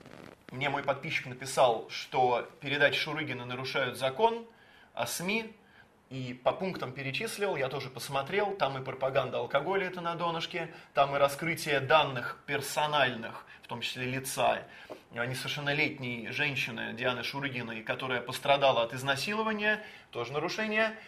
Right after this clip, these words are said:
Подробные рассказы о том, как происхо-, происходил акт изнасилования,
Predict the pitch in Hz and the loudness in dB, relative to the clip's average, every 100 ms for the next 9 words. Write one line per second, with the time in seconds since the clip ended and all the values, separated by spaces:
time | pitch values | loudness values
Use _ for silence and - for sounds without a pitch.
0 | - - 175 185 226 226 156 143 123 107 | -16 8 10 10 10 8 8 4 2 2
1 | - - 151 - - 190 156 123 117 98 | -2 6 6 6 10 10 10 6 2 4
2 | 139 185 139 - 139 - 139 135 131 - | 4 4 4 6 4 4 0 2 2 2
3 | 147 135 147 131 143 143 151 - 170 175 | -2 4 6 6 2 6 6 4 -4 -2
4 | 180 202 196 196 196 202 | -2 2 2 4 2 0